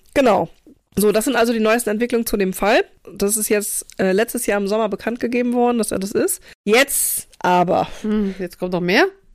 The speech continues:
Speaker 1: Wir müssen an der Stelle jetzt die Spionhypothese natürlich verwerfen. Die ist also Quatsch. Charles Webb war kein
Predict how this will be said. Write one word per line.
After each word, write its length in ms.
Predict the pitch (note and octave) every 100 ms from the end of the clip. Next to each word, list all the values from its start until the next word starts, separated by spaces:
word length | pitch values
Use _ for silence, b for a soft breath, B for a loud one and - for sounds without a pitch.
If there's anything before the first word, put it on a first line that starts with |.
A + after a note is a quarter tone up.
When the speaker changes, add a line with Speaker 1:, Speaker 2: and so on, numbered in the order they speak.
| _ -
Speaker 1:
Wir 80 |
müssen 200 | A3+ C4+
an 100 | -
der 80 | A#3
Stelle 240 | A#3 A#3 A3+
jetzt 480 | A3+ A3 - -
die 200 | G#3+ G#3
Spionhypothese 760 | G3 G#3+ G3+ A#3+ B3+ - A#3 G#3+
natürlich 320 | G#3 A3+ A#3
verwerfen. 460 | G#3 G#3+ A3+ B3 E4 - _ _ _ _ -
Die 60 |
ist 60 | A3
also 180 | F#3 G3
Quatsch. 360 | - - - - _ _ _ _ _ _
Charles 340 | - F#3 F3+ -
Webb 220 | G#2+ -
war 140 | G#2
kein 360 | - - A3